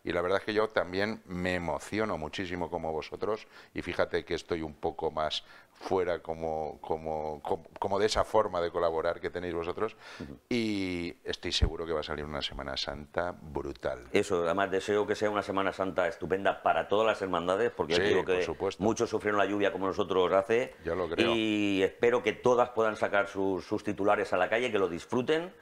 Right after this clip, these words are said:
Speaker 2: Y ya te digo, y a ti, pues, darte las gracias por haberme invitado a, a tu programa, por dar a conocer un poquito más lo que es el,
Speaker 1: Claro
Speaker 2: el
Speaker 1: que sí.
Speaker 2: mundillo de la Semana Santa y sobre todo lo
Speaker 1: Claro
Speaker 2: que es el
Speaker 1: que
Speaker 2: trono
Speaker 1: sí.
Speaker 2: de la Santa Cena. Y nada, y encantado de, de eso, de poder disfrutar de nuestra Semana Santa.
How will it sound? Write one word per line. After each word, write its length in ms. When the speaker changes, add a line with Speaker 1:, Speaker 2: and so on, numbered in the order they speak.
Speaker 2:
Y 180
ya 120
te 60
digo, 320
y 280
a 120
ti, 120
pues, 240
darte 220
las 140
gracias 300
por 300
haberme 300
invitado 420
a, 480
a 140
tu 140
programa, 500
por 200
dar 160
a 60
conocer 300
un 100
poquito 320
más 180
lo 140
que 140
es 100
el, 80
Speaker 1:
Claro 260
Speaker 2:
el 40
Speaker 1:
que 60
sí. 120
Speaker 2:
mundillo 220
de 60
la 100
Semana 260
Santa 320
y 80
sobre 220
todo 260
lo 80
Speaker 1:
Claro 160
Speaker 2:
que 80
es 60
el 80
Speaker 1:
que 60
Speaker 2:
trono 160
Speaker 1:
sí. 40
Speaker 2:
de 80
la 240
Santa 300
Cena. 320
Y 60
nada, 200
y 100
encantado 540
de, 480
de 160
eso, 180
de 120
poder 180
disfrutar 400
de 80
nuestra 220
Semana 240
Santa. 280